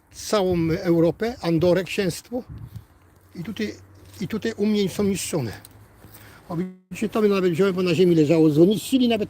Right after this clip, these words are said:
to. Po-, to, co jest tutaj, widzicie, to było zaklejone, to niszczą. Dobra, ja nie mam czasu, ja muszę ten porządek robić. Na razie. Mój wózek nawet tutaj, który mam. Co on tutaj robi, ten wózek?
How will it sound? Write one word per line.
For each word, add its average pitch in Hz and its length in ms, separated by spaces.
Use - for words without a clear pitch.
to. 190 140
Po-, 147 120
to, 233 120
co - 100
jest 208 180
tutaj, 185 180
widzicie, 185 340
to 165 100
było 190 120
zaklejone, 170 460
to 139 160
niszczą. 143 400
Dobra, 175 200
ja 175 80
nie 180 100
mam 165 120
czasu, 151 340
ja 143 60
muszę 127 160
ten - 100
porządek 127 360
robić. - 380
Na 156 120
razie. 135 260
Mój 170 180
wózek 147 320
nawet 120 260
tutaj, - 240
który 127 180
mam. 120 140
Co - 200
on 214 100
tutaj 156 320
robi, 120 180
ten 117 180
wózek? 113 280